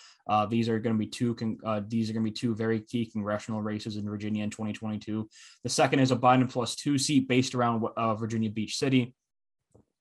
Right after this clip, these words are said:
while the seventh is a Biden plus seven seat based around, uh, Nova, exurbs, and suburbs, uh, mainly in Stafford and Spotsylvania counties,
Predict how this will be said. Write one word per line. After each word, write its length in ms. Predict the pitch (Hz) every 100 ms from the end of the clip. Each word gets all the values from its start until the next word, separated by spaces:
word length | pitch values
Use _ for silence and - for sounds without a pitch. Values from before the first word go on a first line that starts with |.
| _ _
while 200 | 127 127
the 60 |
seventh 260 | 120 147 127
is 80 | 123
a 40 |
Biden 260 | 110 120 117
plus 240 | 113 -
seven 300 | 131 123 123
seat 320 | 117 123 117
based 300 | 117 117 -
around, 340 | 117 113 110 107
uh, 220 | 104 101 - - - - - -
Nova, 480 | 131 147 131 131 -
exurbs, 580 | 123 135 131 127 120
and 120 | 117 107
suburbs, 640 | 123 117 110 104 - - _ _ _ _ _ _ _ 120
uh, 180 | 113
mainly 340 | 113 127 120 113
in 80 | 110
Stafford 560 | - 110 113 123 113
and 100 | 110
Spotsylvania 580 | - 113 - 107 104 92
counties, 480 | - 104 87 -